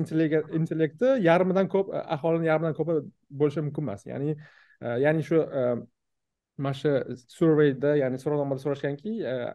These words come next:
Amer-, siz aytgan narsaga tasdiq. Ya'ni, a, o'rtacha inson, millatda qand-, qanday bo'lishidan qat'iy nazar, o'zini intellektual qobiliyatini overestimate qilib yuboradi. Ya'ni, a,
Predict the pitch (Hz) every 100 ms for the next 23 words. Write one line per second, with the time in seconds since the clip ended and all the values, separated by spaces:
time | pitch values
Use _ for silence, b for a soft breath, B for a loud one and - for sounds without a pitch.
0 | - 139 143 151 _ - 151 151 147 143
1 | - 135 170 165 156 131 107 107 104 120
2 | 135 135 b b b _ 127 113 117 120
3 | - - 151 151 143 151 135 131 135 120
4 | 135 185 247 - 131 131 131 131 - 123
5 | 120 123 - 135 131 120 120 127 127 123
6 | 117 120 170 175 151 139 147 147 143 123
7 | 147 139 139 139 135 131 127 160 240 285
8 | _ _ _ _ _ _ - 196 202 202
9 | 196 - 180 139 - 131 120 110 98 113
10 | 135 147 156 151 - _ _ _ _ _
11 | 110 113